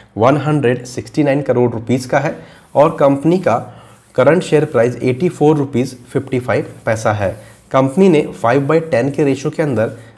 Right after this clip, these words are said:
अपने शेयर का स्प्लिट करने का अनाउंसमेंट किया है। यह अनाउंसमेंट कंपनी ने फ़ोर्टीन फरवरी टू थाउजेंड ट्वेंटी फ़ोर को किया था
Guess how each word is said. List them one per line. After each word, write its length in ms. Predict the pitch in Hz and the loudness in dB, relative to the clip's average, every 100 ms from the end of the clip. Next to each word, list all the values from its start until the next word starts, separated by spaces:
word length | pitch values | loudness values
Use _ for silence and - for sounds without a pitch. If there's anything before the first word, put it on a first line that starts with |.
| - | -4
अपने 320 | 123 127 156 | -2 0 0
शेयर 300 | 160 127 117 | 0 0 0
का 200 | - 151 - 123 | 0 -4 -4 -12
स्प्लिट 380 | - - 139 | -10 -6 -6
करने 300 | - 127 123 | 0 0 2
का 140 | 123 123 | 0 0
अनाउंसमेंट 560 | 110 107 110 113 165 - - - | 0 0 -2 -4 -4 -6 -14 -2
किया 180 | 117 104 | 0 0
है। 180 | 104 92 - - - - - | -2 -4 -8 -20 -20 -16 -2
यह 80 | 147 | 2
अनाउंसमेंट 360 | 160 156 180 | 2 2 -2
कंपनी 360 | 175 131 131 127 | 0 -2 -2 -4
ने 120 | 120 170 | -2 -4
फ़ोर्टीन 480 | - 123 123 143 165 | -6 -2 0 0 -2
फरवरी 440 | 160 127 113 113 143 - | 0 0 0 0 -2 -2
टू 120 | 143 | -4
थाउजेंड 360 | 139 123 127 123 | 0 0 0 -2
ट्वेंटी 260 | 107 110 | -4 -4
फ़ोर 260 | 113 110 104 | -4 -2 -2
को 100 | - | -4
किया 220 | - 117 | -2 -2
था 240 | 117 - | -2 -6